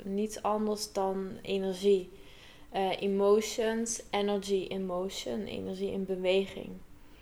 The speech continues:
Ja, wanneer je emoties gaat vastzetten of niet gaat voelen, dan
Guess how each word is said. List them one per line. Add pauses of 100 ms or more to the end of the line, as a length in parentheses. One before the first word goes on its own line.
(760)
Ja,
wanneer
je
emoties
gaat
vastzetten
of
niet
gaat
voelen,
dan